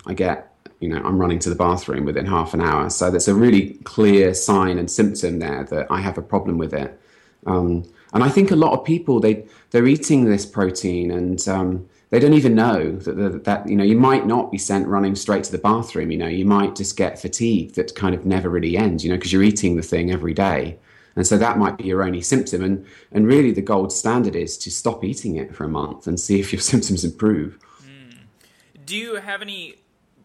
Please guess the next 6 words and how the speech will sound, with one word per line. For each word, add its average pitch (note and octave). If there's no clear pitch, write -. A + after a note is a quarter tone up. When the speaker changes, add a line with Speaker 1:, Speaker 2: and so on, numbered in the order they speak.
Speaker 2:
explanations E3
for C3
why C#3
there C#3+
is C#3
this C3+